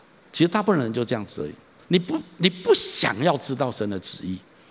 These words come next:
你并不想要去活出上帝在你生命中的目的，那当然神也只好尊重你了。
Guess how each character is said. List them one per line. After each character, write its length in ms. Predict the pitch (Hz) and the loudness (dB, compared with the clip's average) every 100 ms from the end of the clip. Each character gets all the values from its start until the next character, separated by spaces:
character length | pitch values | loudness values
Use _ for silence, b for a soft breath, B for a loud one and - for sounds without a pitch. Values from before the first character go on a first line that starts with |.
| b | b
你 140 | - 165 | 0 0
并 280 | - - - | 4 2 4
不 100 | 302 | 2
想 180 | - - | 2 2
要 160 | 127 131 | 2 0
去 100 | 147 | 0
活 240 | 131 113 | 0 0
出 160 | 117 127 | 0 -2
上 220 | - 131 | 0 2
帝 80 | 131 | 2
在 140 | 131 | 2
你 100 | 110 | 2
生 140 | 95 117 | 0 -2
命 100 | 117 | -2
中 160 | 110 | -4
的 60 | 104 | -4
目 200 | 110 110 | -4 -2
的， 180 | 120 104 B B B B B | -2 -4 B B B B B
那 120 | - 190 | -6 -4
当 180 | - 202 | 0 0
然 200 | 135 131 - - | 0 -2 -10 -8
神 260 | - 127 | -2 0
也 80 | 120 | 0
只 140 | 90 | -4
好 120 | 85 92 | -8 -8
尊 200 | - 113 | -4 -4
重 240 | 113 110 | 0 -2
你 60 | |
了。 80 | 90 | -4